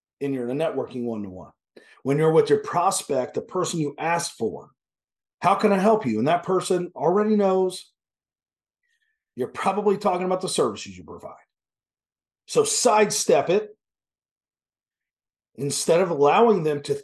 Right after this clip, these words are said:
continue to think you're trying to sell them, now sell yourself.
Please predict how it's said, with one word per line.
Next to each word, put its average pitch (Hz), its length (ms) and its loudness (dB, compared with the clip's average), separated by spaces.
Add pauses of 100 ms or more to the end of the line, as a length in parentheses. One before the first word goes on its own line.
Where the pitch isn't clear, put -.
continue 196 460 2
to 202 80 2
think 202 300 -2
you're 180 80 0
trying 180 280 -6
to 170 120 -6
sell 220 340 0
them, 143 320 -10 (2000)
now 139 220 0
sell 147 360 0
yourself. 143 520 -4